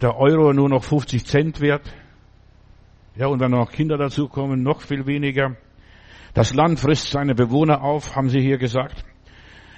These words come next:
Da kannst du schon Angst bekommen wie die Israeliten.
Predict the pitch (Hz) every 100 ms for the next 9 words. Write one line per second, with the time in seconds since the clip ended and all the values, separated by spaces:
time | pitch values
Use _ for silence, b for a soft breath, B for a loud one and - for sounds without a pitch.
0 | B B - 143 160 156 - 123 B -
1 | 165 165 175 156 170 170 131 B B B
2 | - 143 123 - - - - 117 131 135
3 | 135 131 127 143 123 135 143 120